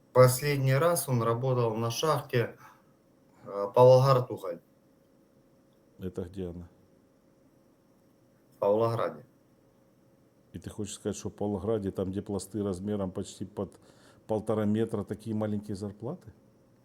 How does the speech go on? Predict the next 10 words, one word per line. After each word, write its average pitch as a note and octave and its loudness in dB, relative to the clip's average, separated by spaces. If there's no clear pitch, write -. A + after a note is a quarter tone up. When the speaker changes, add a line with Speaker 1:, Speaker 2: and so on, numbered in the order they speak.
Speaker 1:
Да. E2 -10
Speaker 2:
О, F2 -12
ну F#2+ -10
хорошо. A#2 -14
А G#2 -4
сколько C#3+ -2
щас G2+ -4
зарплата F#2 -10
в - -20
Павлограде? F2+ -12